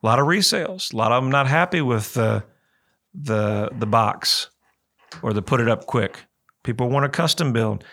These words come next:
That's taking time. Land sales. We talk about some of the sales that we've had. Land sales. Moving quickly. People want to create. My wife's one of them. "Honey, I don't want neighbors.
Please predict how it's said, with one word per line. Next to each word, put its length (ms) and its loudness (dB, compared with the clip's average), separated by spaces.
That's 180 -2
taking 340 0
time. 440 0
Land 400 2
sales. 420 2
We 120 -6
talk 200 2
about 160 2
some 160 0
of 60 0
the 60 0
sales 380 0
that 120 0
we've 160 -2
had. 400 2
Land 400 0
sales. 480 -4
Moving 300 0
quickly. 580 -4
People 300 -4
want 160 0
to 60 0
create. 500 -2
My 120 2
wife's 320 4
one 140 0
of 100 0
them. 180 -6
"Honey, 260 2
I 40 4
don't 180 2
want 160 -2
neighbors. 500 -2